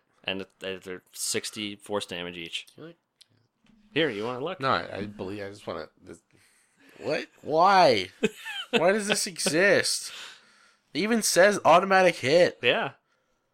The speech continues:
Speaker 1: Get wrecked.
Speaker 2: Yeah,
Speaker 1: Level,
Speaker 2: literally.
Speaker 1: level, level eighteen paladin with your thirty A C. Doesn't matter.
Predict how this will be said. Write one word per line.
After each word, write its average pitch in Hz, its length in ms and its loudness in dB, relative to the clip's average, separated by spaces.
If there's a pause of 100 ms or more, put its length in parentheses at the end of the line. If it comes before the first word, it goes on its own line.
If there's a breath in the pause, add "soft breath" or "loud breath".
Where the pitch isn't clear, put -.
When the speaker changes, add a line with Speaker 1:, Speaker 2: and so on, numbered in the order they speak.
(120)
Speaker 1:
Get - 180 -8
wrecked. - 360 -8 (380)
Speaker 2:
Yeah, - 220 -2
Speaker 1:
Level, 101 220 -2
Speaker 2:
literally. 107 440 2
Speaker 1:
level, 104 160 -10
level 107 380 -4 (160)
eighteen 110 520 -6
paladin 104 480 -2
with 110 180 -10
your 95 160 -8
thirty 104 460 -6
A 101 40 -8
C. 104 340 -10 (260)
Doesn't 117 180 -8
matter. 110 320 -6